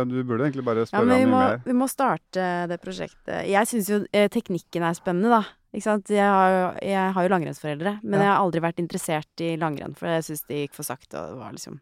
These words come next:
Speaker 2: det
Speaker 3: Ja.
Speaker 2: var, jeg, jeg fikk, ble aldri bitt av basillen.
Speaker 3: Nei.
Speaker 2: Og naturlig, helt ræva på langrenn, liksom.
Speaker 1: Og så var det mye kulere å være snowboarder.
Speaker 2: Jeg synes det var fryktelig gøy å kjøre snowboard, da.
Speaker 3: Ja.
Speaker 2: Det var ikke så kult, skal jeg si deg, for jeg var den eneste. Men, <laughs> så det var ikke derfor.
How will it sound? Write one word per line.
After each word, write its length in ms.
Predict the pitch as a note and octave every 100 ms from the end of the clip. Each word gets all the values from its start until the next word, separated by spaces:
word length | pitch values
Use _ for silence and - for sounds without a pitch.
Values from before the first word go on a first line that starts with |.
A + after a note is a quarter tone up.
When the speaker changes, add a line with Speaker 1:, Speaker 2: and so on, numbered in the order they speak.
| -
Speaker 2:
det 80 | C#3
Speaker 3:
Ja. 60 | D3+
Speaker 2:
var, 100 | -
jeg, 240 | D#3+ F3 E3 D#3+ - _ -
jeg 140 | F3+
fikk, 200 | - F3+ F3+
ble 80 |
aldri 220 | G3 E3 E3+
bitt 240 | E3 -
av 160 | D3+ D3+
basillen. 360 | D#3 D#3 D#3 F#3+
Speaker 3:
Nei. 160 | D#3 D#3+ - - A3
Speaker 2:
Og 80 |
naturlig, 560 | A3 G#3+ - E3 E3+ C4 B3+ -
helt 300 | E3+ F#3 F#3
ræva 340 | D#3 C#3 F3 - -
på 160 | G3
langrenn, 320 | F3 C#3+ D3 D3+ -
liksom. 300 | F3+ F3+ G3 - -
Speaker 1:
Og 80 | G#2+
så 80 |
var 100 | A2+
det 120 | G2+ G2+
mye 100 | F#2+
kulere 460 | - G#2+ F2 F2
å 20 | F2+
være 140 | F2+
snowboarder. 400 | F2+ D#2 F2 G#2
Speaker 2:
Jeg 220 | - G3
synes 120 | G#3+ G3
det 80 | F3+
var 160 | F#3
fryktelig 420 | F3+ G#3 - E3+ E3
gøy 140 | D#3
å 100 | D#3+ E3+
kjøre 180 | D#3+
snowboard, 320 | E3 D#3+ F3+ G#3+
da. 80 | F3+ - -
Speaker 3:
Ja. 80 | C#3
Speaker 2:
Det 20 | F#3+
var 80 | F3+
ikke 100 | A3+
så 100 | -
kult, 220 | G#3+ G#3+ -
skal 140 | B3
jeg 60 | A3
si 40 |
deg, 100 | A#3+ A#3
for 80 |
jeg 80 | G#3+
var 60 | A3+
den 100 | A3
eneste. 380 | E3+ D3+ - A#3+ -
Men, 360 | A#3 A3+ A3 A3 A3 D4 -
<laughs> 300 | D#3+ E4+ D#3
så 140 | - - - - -
det 80 | B3
var 80 |
ikke 180 | C4+ D#4+
derfor. 380 | A3 F#3+ G#3+